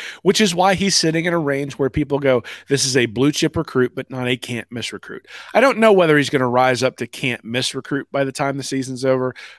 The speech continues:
but if he can stay healthy, I think you're gonna see him jump up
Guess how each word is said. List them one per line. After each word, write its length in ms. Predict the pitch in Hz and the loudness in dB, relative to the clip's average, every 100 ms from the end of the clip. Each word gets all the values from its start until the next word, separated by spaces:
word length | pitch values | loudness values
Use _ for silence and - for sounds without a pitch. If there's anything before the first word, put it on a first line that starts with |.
| _ | _
but 100 | 139 | -2
if 80 | 135 | 0
he 140 | 180 | -2
can 120 | 190 | -2
stay 240 | 170 143 120 | -2 0 0
healthy, 480 | 131 139 - 110 | 2 2 2 -4
I 60 | 107 | -4
think 240 | 113 120 | -6 -6
you're 100 | 123 | -4
gonna 180 | 120 113 | -4 -4
see 200 | - 120 | -4 -6
him 220 | 110 107 | -6 -6
jump 280 | 104 113 107 | -4 -4 -2
up 240 | 113 107 | -4 -2